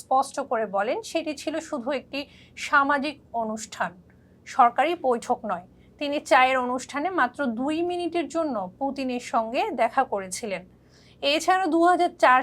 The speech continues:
সালে এক ব্যবসায়ীর কাছ থেকে বিনামূল্যে একটি ফ্ল্যাট পাওয়ার অভিযোগে টিউলিপ দাবি করেন, ওই ব্যক্তি রাজনৈতিকভাবে সক্রিয় নন এবং ভোটও দেননি। তিনি ভুলবশত বলেছিলেন, বাবা মা ফ্ল্যাটটি কিনেছেন, যা আসলে দুর্বল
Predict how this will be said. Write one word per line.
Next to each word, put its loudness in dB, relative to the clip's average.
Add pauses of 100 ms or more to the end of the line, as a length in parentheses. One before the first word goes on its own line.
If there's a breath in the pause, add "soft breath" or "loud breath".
সালে 2
এক -2 (100)
ব্যবসায়ীর 2
কাছ 6 (160)
থেকে -4 (160)
বিনামূল্যে -2
একটি -12 (160)
ফ্ল্যাট 6 (180)
পাওয়ার 8 (200)
অভিযোগে -2 (160)
টিউলিপ -8
দাবি 0
করেন, 4 (520 soft breath)
ওই 6 (100)
ব্যক্তি 0 (140)
রাজনৈতিকভাবে 2 (140)
সক্রিয় 2 (120)
নন 2 (160)
এবং 2 (540 soft breath)
ভোটও 2
দেননি। -2 (240)
তিনি -2 (100)
ভুলবশত 0 (120)
বলেছিলেন, -2 (180)
বাবা 8
মা 4 (120)
ফ্ল্যাটটি 2
কিনেছেন, -4 (380 soft breath)
যা 6 (120)
আসলে 0 (260)
দুর্বল 0